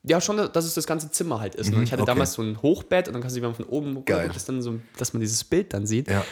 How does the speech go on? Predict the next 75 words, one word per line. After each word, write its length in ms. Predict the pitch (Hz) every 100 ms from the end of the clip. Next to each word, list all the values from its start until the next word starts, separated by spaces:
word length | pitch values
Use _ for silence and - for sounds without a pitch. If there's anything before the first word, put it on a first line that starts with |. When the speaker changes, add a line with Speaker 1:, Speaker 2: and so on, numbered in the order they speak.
| - -
Speaker 1:
Und 100 | 113
hab 80 | -
dann 100 | 120
zum 100 | 120
Beispiel 300 | 117 - 110
aus 140 | -
so 80 | 120
einer 60 | 107
Carrera-Bahn, 680 | - 104 135 156 139 131
aus 100 | 123
den 140 | - 107
Kurven, 400 | - 180 143 117
hab 100 | 113
ich 60 |
Speaker 2:
Mhm. 60 | 113
Speaker 1:
dann 100 | 113
zum 120 | 117
Beispiel 260 | 113 - 110
die 120 | 110
Haare 320 | 110 147 180
gemacht 380 | 170 165 175 -
und 60 |
so, 80 | 160
dass 100 | 156
die 60 | 90
so 60 |
Speaker 2:
Geil. 140 | 107 110
Speaker 1:
im 120 | 113
Wind 260 | 135 190 -
wehen 280 | 175 185 180
und 160 | 156
Speaker 2:
Ja, 200 | 107 120
Speaker 1:
sowas. 160 | 123 -
Speaker 2:
cool, 180 | 156 107
Speaker 1:
Und 100 | 95
Speaker 2:
geil. 300 | 101 104 92
Speaker 1:
Jojo 280 | 135 165 147
war 80 | 127
dann 20 |
Speaker 2:
Stimmt. 120 | 117 113
Speaker 1:
das 140 | -
Auge 520 | - 143 180 170 170 -
und 180 | 135
so. 260 | 143 147 143
Also 380 | - 110 117 113 110
Speaker 2:
Cool. 240 | 107 82 85 -
Speaker 1:
das, 160 | -
ja, 80 | -
Speaker 2:
Das 340 | - - 127 120
Speaker 1:
das 120 | -
Speaker 2:
mit 100 | 120
Speaker 1:
weiß 60 | 120
Speaker 2:
den 40 |
Speaker 1:
ich 60 | 110
Speaker 2:
Haaren, 160 | 123
Speaker 1:
noch. 60 | 143
Speaker 2:
das 100 | 127
find 120 | 131
ich 80 | 120
schon 120 | 127
mal 120 | 117
geil, 300 | 95 90 82
weil 100 | 82
das, 140 | 82 85
die 100 | 92
kannst 280 | 101 95 101
du 20 |
ja 60 |
richtig 240 | 92 - 92
schön 160 | 95
kurvig 380 | 90 - 95 98
Speaker 1:
Ja. 60 | -
Speaker 2:
zusammenstecken. 840 | - 95 107 - 113 113 123 120
Speaker 1:
Genau. 380 | - 127 123 113
Speaker 2:
Geil. 340 | - 92 87